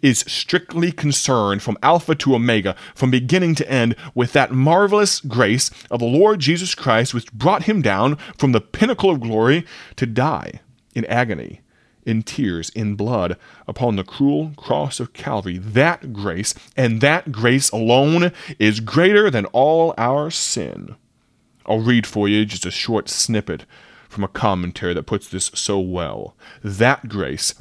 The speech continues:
picks up the poor, lost, hell-bound sinners of Adam's ruined race and puts them into the body of Christ.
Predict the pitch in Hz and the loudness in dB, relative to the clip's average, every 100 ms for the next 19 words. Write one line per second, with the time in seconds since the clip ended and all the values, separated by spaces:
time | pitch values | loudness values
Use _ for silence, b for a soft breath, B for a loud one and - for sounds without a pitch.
0 | - - - - 110 - 107 - 117 95 | -6 -6 -2 0 -2 -4 -10 -2 0 0
1 | 87 95 110 101 - - b b - 151 | -2 0 2 2 0 -14 b b -2 4
2 | 151 123 123 120 117 123 123 117 - 135 | 4 4 2 2 2 2 2 0 -2 0
3 | 113 107 B B 123 117 135 131 104 104 | 0 -2 B B -2 0 0 2 0 -2
4 | 110 139 131 104 110 120 - B B 113 | 2 2 2 2 4 4 2 B B -8
5 | 117 185 170 143 135 110 98 110 139 127 | -2 -2 0 0 2 0 0 0 2 2
6 | 101 - 143 107 - | -2 -2 0 0 -2